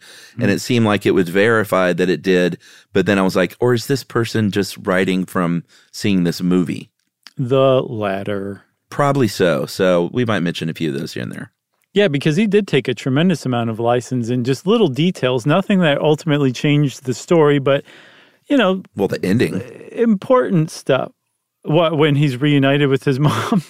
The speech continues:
Speaker 2: No. <laughs> Well, I'll, well, I'll point it out at the end. You'll have to stick around for that. That's
Speaker 1: Please
Speaker 2: still
Speaker 1: do,
Speaker 2: a
Speaker 1: 'cause like
Speaker 2: teaser.
Speaker 1: I said, I, I split, like, before the end. I was like, "I'm going to bed." I'm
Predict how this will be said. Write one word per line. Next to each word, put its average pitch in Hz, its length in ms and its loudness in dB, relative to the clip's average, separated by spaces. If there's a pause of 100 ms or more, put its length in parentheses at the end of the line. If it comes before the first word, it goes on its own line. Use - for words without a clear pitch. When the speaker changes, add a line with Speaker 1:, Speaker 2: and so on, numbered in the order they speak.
(120)
Speaker 2:
No. 131 220 2
<laughs> - 40 -12 (1600)
Well, 139 140 4
I'll, 127 160 2 (100)
well, 127 60 4
I'll 113 80 2
point 98 260 0
it 87 60 0
out 78 160 -4
at - 60 -8
the 90 120 -6
end. - 240 -8
You'll 131 140 2
have 120 60 -2
to 104 80 -4
stick - 220 -8
around 85 220 0
for 80 120 -4
that. - 240 -6
That's - 100 -2
Speaker 1:
Please 208 160 2
Speaker 2:
still 190 140 2
Speaker 1:
do, 156 40 -2
Speaker 2:
a - 20 -10
Speaker 1:
'cause 165 120 -2
like 180 160 0
Speaker 2:
teaser. - 80 0
Speaker 1:
I - 20 2
said, 160 260 2
I, 156 280 0
I 160 40 2
split, 165 480 0 (160)
like, 135 240 0
before 139 300 2
the 131 140 2
end. 127 160 0
I - 20 -4
was 113 100 -8
like, 139 140 -8
"I'm 123 140 -4
going 135 220 -4
to - 40 -4
bed." 71 240 -4
I'm 147 60 -4